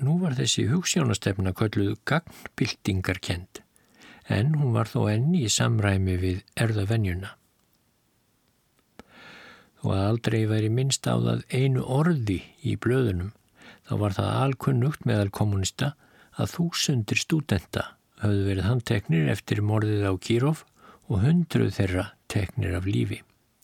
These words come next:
Það var nóg til að vekja grun leyniþjónustunnar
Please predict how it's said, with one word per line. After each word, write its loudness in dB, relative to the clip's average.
Það -2
var 0
nóg 2
til 0
að 0
vekja 0
grun 2
leyniþjónustunnar 0